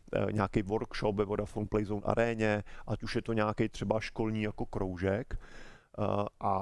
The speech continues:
docházím tam, rozvíjím nějaký svý jako hráčský dovednosti, ale spíš vlastně my na toho hráče potřebujeme ho rozvíjet i v těch jako dalších návicích. To znamená, eh, že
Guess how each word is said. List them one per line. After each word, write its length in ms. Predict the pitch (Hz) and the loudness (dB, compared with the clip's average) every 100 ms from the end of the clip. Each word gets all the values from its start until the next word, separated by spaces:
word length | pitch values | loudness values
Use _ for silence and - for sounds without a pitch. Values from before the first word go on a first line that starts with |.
| - | 0
docházím 520 | 107 - 147 107 90 | 0 2 2 2 -2
tam, 500 | - 113 135 147 151 - | 2 2 2 -2 -6 -6
rozvíjím 560 | 113 120 107 131 139 | -2 -2 -2 0 0
nějaký 320 | 127 120 120 139 | 2 2 0 -4
svý 200 | - 120 | 0 0
jako 220 | 120 139 | 2 2
hráčský 640 | 104 107 113 - 143 101 - | 2 2 2 -2 0 -2 -4
dovednosti, 800 | 98 90 95 107 - - 127 143 | -4 0 0 0 -4 0 2 2
ale 260 | - 110 117 - - - - | 4 4 4 0 -20 -20 -18
spíš 500 | - - 131 147 - | -10 0 0 0 -2
vlastně 440 | 127 117 - 135 | 2 2 4 2
my 120 | 135 131 | 2 4
na 120 | 131 | 2
toho 340 | - - 139 | 0 0 2
hráče 360 | 123 120 123 143 | 4 4 2 -2
potřebujeme 640 | - - 139 131 135 135 135 - | -4 -2 0 4 2 0 -6 -4
ho 160 | - 120 | 0 2
rozvíjet 360 | 139 113 123 139 | 0 2 2 2
i 60 | - | 0
v 80 | |
těch 180 | - 135 | 0 2
jako 200 | 135 - | 2 0
dalších 440 | 131 131 - 165 127 | 2 0 0 -2 2
návicích. 600 | 101 98 95 - 95 - | 2 2 -2 -4 -6 -8
To 100 | 104 | -6
znamená, 460 | 104 107 113 113 - - - - - - - | -2 2 4 2 -2 -16 -18 -16 -18 -8 0
eh, 280 | 113 107 | 0 2
že 560 | 98 101 104 107 107 110 | 2 4 4 4 4 2